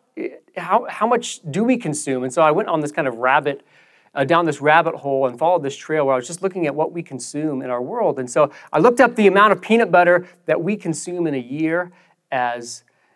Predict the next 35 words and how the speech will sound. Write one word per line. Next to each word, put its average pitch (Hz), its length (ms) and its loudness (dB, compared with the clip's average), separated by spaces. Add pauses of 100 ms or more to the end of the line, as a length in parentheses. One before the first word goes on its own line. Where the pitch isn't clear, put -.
(160)
as, 120 480 -10
uh, 120 120 -12
persons 160 380 -4
in 135 40 -8
the 135 60 -4
United 120 240 -6
States. - 480 -20 (480)
And 123 260 -6
lo 180 140 6
and 208 80 4
behold, 165 580 4
get, 175 240 0
get 180 160 2
this, 160 200 0
we 165 180 0
conser-, 175 520 -4
we 180 180 -4
consume 151 600 -4 (280)
seven 233 500 2
hundred 196 480 0
million 175 520 -2 (180)
pounds 131 800 -4 (540)
of - 200 -14
peanut 196 360 -6
butter 113 380 -10
per 127 200 -8
year. 139 180 -2
That's 143 160 0
about 135 220 -2
three 147 240 -8
pounds 120 400 -10
per - 180 -16
person 120 360 -10
per 113 120 -16
year. 127 320 -8